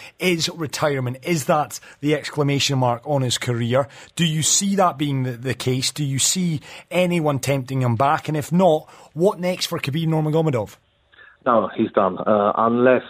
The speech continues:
Speaker 2: five, ten years, like, personally, I can't say personal stories, but I know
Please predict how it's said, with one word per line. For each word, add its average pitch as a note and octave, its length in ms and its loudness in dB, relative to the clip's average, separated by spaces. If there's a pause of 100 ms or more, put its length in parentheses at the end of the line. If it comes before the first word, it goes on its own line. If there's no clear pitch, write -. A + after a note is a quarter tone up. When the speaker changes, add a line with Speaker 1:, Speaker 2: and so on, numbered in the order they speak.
(520)
Speaker 2:
five, A2+ 240 2
ten A2+ 120 -10
years, A2+ 180 -8
like, A#2 160 0 (560)
personally, C#3 420 2
I - 60 -8
can't C3 240 0
say A#2 100 -2
personal B2 380 -2
stories, C#3 340 -2
but - 160 -4
I A#2 120 0
know A#2+ 340 0